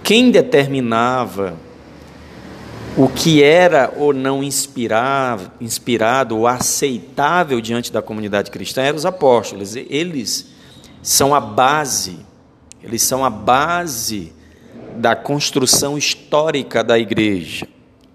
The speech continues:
Eu digo a base da construção histórica, eu tô falando como a base da construção histórica e da fundamentação como organização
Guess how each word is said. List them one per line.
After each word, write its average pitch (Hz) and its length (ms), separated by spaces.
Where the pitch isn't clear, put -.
Eu 107 100
digo 117 340
a 110 60
base 143 580
da 113 140
construção 107 840
histórica, 160 840
eu 110 100
tô 135 100
falando 127 540
como 143 680
a 117 140
base 156 1000
da 120 260
construção 143 960
histórica 123 680
e 120 80
da 117 200
fundamentação 151 1500
como 143 380
organização 165 1300